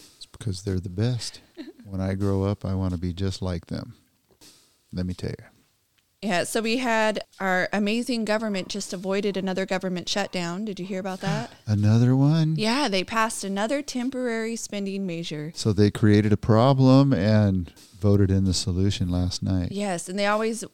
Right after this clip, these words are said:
Speaker 2: wait till last minute and, "Look, we saved it. We saved it again. We avoided another government shutdown." They're the ones causing the government shutdown because they're not doing their jobs. They didn't avoid it. They did their job, even though they're not really doing their job right now. They're just,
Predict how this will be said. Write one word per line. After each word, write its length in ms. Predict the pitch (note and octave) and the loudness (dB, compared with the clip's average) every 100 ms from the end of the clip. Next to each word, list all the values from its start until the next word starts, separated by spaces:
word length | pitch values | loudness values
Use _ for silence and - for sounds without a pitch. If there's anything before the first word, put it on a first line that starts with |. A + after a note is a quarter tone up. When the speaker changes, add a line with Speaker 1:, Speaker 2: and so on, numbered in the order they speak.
| _ _ _ | _ _ _
Speaker 2:
wait 280 | G3 A3 G#3+ | -4 -2 -4
till 200 | - F#3+ | -6 -6
last 400 | F#3 A3 A3 - | -2 -2 -2 -6
minute 440 | G#3 G#3+ G#3+ G#3+ G3 | -6 -4 -6 -8 -8
and, 160 | F#3+ | -6
"Look, 240 | A#3+ C4 A#3 | -4 -6 -8
we 100 | A3 | -6
saved 580 | - A#3 A#3+ C4+ G#3+ A#3 | -6 -4 -4 -4 -4 -6
it. 260 | - - - | -6 -8 -8
We 120 | A#3 | -4
saved 280 | - C4+ D4+ | -2 -2 -2
it 100 | C4+ | -4
again. 400 | B3 C4 C#4 A3 | -2 -2 -2 -2
We 180 | B3 A#3+ | -2 -2
avoided 420 | F3+ C4 C4+ A#3 | 0 -2 -2 -4
another 280 | A3+ A#3+ A#3+ | -6 -6 -6
government 400 | A#3+ B3 A#3+ A3 | -6 -6 -8 -8
shutdown." 460 | C#4+ D4 C4+ A3+ | -8 -6 -4 -2
They're 160 | C4 E4+ | 0 -2
the 140 | E4+ | -4
ones 280 | F#4 D#4+ F4 | -4 -4 -4
causing 460 | - D#4+ E4 G4 D#4 | -4 -4 -4 -4 -4
the 80 | C#4 | 0
government 440 | C4 B3+ B3 G3 | -2 -2 -4 -4
shutdown 500 | B3+ A3+ A#3 A3+ A3 | -4 -2 -2 -2 -2
because 280 | A#3+ C4+ B3+ | -2 -2 -2
they're 100 | C4+ | -2
not 200 | C4 A#3+ | -2 -2
doing 240 | C4+ C4+ | -2 -2
their 140 | C4 B3 | -2 -2
jobs. 440 | C4+ B3+ G#3 F3+ | 0 2 2 0
They 140 | A3 | -2
didn't 200 | B3 A#3 A#3 | -2 -2 -4
avoid 360 | F#3+ B3+ C#4+ | 0 0 2
it. 240 | A3+ C4 - _ _ | 0 -4 -8 _ _
They 140 | - B3 | -2 0
did 160 | C4 | 2
their 140 | C4 C4 | 0 0
job, 480 | C4 C4+ A3 E3+ - - | 0 0 0 -2 -8 -8
even 200 | A3+ A3 | -6 -4
though 100 | G#3 | -4
they're 100 | G3+ | -4
not 260 | G3 F#3+ - | -4 -6 -10
really 340 | F3+ F3+ G3 G#3 | -8 -6 -4 -4
doing 200 | A3+ A#3+ | -6 -6
their 120 | A#3+ | -4
job 240 | B3 B3 | -4 -4
right 120 | B3 | -4
now. 220 | A#3 B3+ C4 | -4 -6 -4
They're 140 | G#3+ | -4
just, 280 | G3+ G#3 | -4 -8